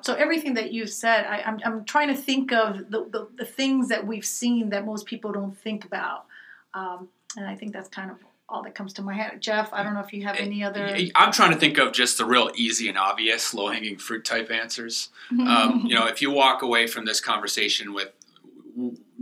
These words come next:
Speaker 2: remembering one or two things, you know, build a kit, have a plan,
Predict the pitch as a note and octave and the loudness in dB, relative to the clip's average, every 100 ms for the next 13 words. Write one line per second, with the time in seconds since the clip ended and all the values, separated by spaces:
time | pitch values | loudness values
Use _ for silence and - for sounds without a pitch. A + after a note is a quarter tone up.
0 | B2+ C3 C3+ C3+ B2+ A#2+ G#2+ A2 A2+ A2+ | -2 2 6 6 6 2 2 0 0 0
1 | - A2 - A2+ G#2 F#2+ - - - - | 0 -6 -2 0 0 0 -4 -8 -8 -20
2 | _ A2 G#2 G2 - _ _ _ C#3+ C#3 | _ -4 0 0 -4 _ _ _ 0 2
3 | D3 D3+ - B2 A#2 - _ _ _ _ | 2 -2 -2 0 -2 -6 _ _ _ _
4 | - C3 D3 C#3+ - B2 G#2 G2+ G2+ G2 | 0 2 2 0 -4 -2 0 -2 -4 -10